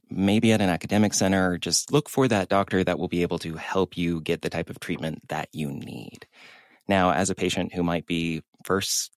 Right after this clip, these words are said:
starting out onto this, you know, first looking into potential options or a loved one of a patient, what is the message that you have for them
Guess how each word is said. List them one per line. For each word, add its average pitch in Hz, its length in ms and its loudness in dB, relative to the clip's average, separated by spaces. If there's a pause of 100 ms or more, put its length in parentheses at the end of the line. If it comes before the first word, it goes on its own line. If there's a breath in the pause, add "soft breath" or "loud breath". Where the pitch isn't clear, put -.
(140)
starting 85 440 0
out 92 200 0
onto 90 240 0
this, - 520 -6
you - 80 -2
know, 82 320 -4 (240)
first 95 320 2
looking 92 380 0
into 92 160 0
potential 85 460 -4
options 85 500 -2
or 82 100 -2
a 80 60 -4
loved 87 300 -4
one 95 120 4
of 87 120 -2
a 82 80 -10
patient, - 380 -8 (520 soft breath)
what - 100 -2
is 143 100 0
the 139 40 2
message 123 320 2
that - 100 -4
you 82 100 -6
have 82 200 -6
for 90 140 -6
them 80 400 -6